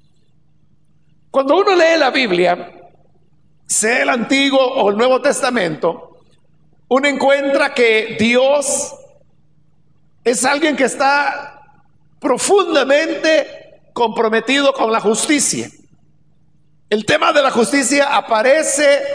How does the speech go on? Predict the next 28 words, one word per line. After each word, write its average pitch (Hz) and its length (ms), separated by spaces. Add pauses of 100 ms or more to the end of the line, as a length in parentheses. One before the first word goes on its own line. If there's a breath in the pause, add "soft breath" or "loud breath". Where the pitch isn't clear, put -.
(520)
repetidas 220 880
veces - 720 (280)
en 208 180
el 220 100
Antiguo 277 580
y 233 100
en 208 100
el 202 120
Nuevo 254 240
Testamento, 269 1000 (1160)
y 220 80
siempre 359 600
que - 100
se 240 160
habla 247 260
del 208 200
tema 262 260
de 247 80
la 254 80
justicia, 170 840 (1300)
se - 300
relaciona 277 520
con 254 300
Dios. 285 480
Entonces 247 420
se 247 140
dice, 262 480
"Dios 277 880